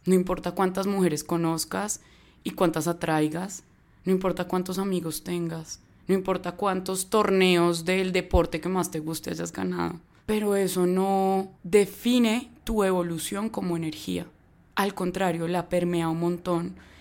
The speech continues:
y la atrasa un montón. Es hermoso porque el hombre tiene esa diferencia radical con las mujeres porque el hombre no tiene útero.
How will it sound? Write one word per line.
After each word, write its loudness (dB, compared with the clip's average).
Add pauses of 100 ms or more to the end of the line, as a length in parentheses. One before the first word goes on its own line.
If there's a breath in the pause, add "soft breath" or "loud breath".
y 2
la 4
atrasa 2
un -2
montón. -4 (460 loud breath)
Es 4
hermoso 4
porque 4
el 4
hombre 2 (920 loud breath)
tiene 6
esa 4
diferencia 2
radical -2
con 0
las 0
mujeres 2
porque -4
el 2
hombre 2
no 2
tiene -4
útero. -6